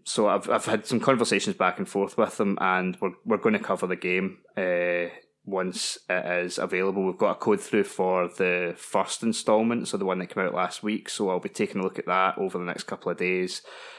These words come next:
And then the Fumble in the Dark, the sequel, is out this Thursday, so I decided to make that this, the pick of the week. It's a pixel art detective game.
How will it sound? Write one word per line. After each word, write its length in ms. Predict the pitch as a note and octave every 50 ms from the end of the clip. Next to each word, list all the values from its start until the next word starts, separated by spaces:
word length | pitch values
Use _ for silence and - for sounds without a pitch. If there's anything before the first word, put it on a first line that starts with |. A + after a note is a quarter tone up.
| - - - _ -
And 640 | F#2+ F#2 F#2 F2+ F2+ F2+ F2+ F2+ F2+ F2+ F2 F2 - - - _
then 840 | - G2+ F#2+ F2+ F2+ F2 F2+ F2+ F2 F2 F2+ F2 F2 F2 F2 - - _ _ _
the 320 | - F#2+ F#2 F2+ F2 F2 -
Fumble 380 | - - - G2+ G2 F#2 F#2 F2+
in 60 | F#2
the 60 | F2+
Dark, 520 | F2 F2+ F#2 G2 G2 G2 - - - - -
the 180 | F2+ F#2 F2+ - -
sequel, 600 | - - - A2+ G#2 - - A#2 G2 F2 - - _ -
is 160 | G2 F2+ -
out 220 | F#2 F2 F2 E2+ -
this 520 | F#2+ F#2+ F2+ E2+ - - - - - - _ _ -
Thursday, 800 | - - - - G#2 F#2 F#2 F#2 F2+ - - - - G2 - - - -
so 600 | - - - - F#2+ F2+ F2 F2+ F2+ F2+ F2 - - - - - - - - - _ -
I 60 | G2+
decided 420 | - G#2 - - G2 F#2+ G2 - -
to 60 | G#2
make 140 | F#2+ D2+ B1+
that 140 | F2+ -
this, 280 | - G2 - - - - -
the 60 | -
pick 260 | - - G#2+ - - A2+
of 100 | F#2+ -
the 80 | G2
week. 280 | F2+ G2 A2+ A2+ A#2 -
It's 200 | - - - -
a 180 | G#2+ G2+ - - - _ _ _ _ _
pixel 500 | - - D#3 - - - - - C3+ - -
art 320 | A2+ A2 A2 - - B2+
detective 720 | - - - - - A#2+ G2+ G2 - - - - - -
game. 420 | - C3+ C3 C3+ C#3 D3 D#3+ D3+